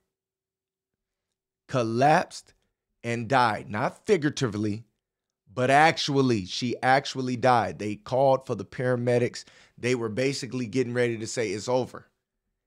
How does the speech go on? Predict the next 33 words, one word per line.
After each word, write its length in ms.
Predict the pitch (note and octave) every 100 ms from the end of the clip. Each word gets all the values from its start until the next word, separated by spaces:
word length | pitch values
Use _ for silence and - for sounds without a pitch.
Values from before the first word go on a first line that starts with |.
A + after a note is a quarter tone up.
| _ _ -
But 200 | B2+ A#2
guess 240 | D3+ -
what? 400 | E3 D3+ - - _ _ _ _ _ _
My 120 | G#2+
father 420 | A2 C#3 D3+ D3
went 220 | C3 C3+ C#3
over 180 | B2+
to 260 | C3+ E3+ E3
her 220 | B2+ A2
and 120 | - G2+
said, 360 | - B2 G2 -
"In 180 | C#3 C#3
the 100 | C3
name 540 | C3 C#3 D#3+ E3+ F3 -
of 160 | C#3+ A#2
Jesus 520 | G#2 D#3 D#3+ C3+ C#3
Christ," 500 | - - - - - _ - _ _ -
<laughs> 460 | _ - - _
the 120 | - B2
power. 540 | - G3+ A3 F#3 B2+ - - -
Look 160 | A#3+
at 80 | A3
this. 260 | F#3 C3+ - _ _ _ _ _ _ _ _ _
He 300 | - D4 D#4
didn't 260 | C4+ G#3+
raise 340 | G3 A#3+ B3+ E3+
the 100 | D#3
dead. 300 | E3 D#3+ D3+
He 180 | C4+
just 280 | A3+ A3+ G3+
used 560 | F3 G3+ A3+ A3+ G#3 C3+
the 100 | D#3
name. 720 | D3+ D#3+ A3+ C4 D#3 G#2+ A#2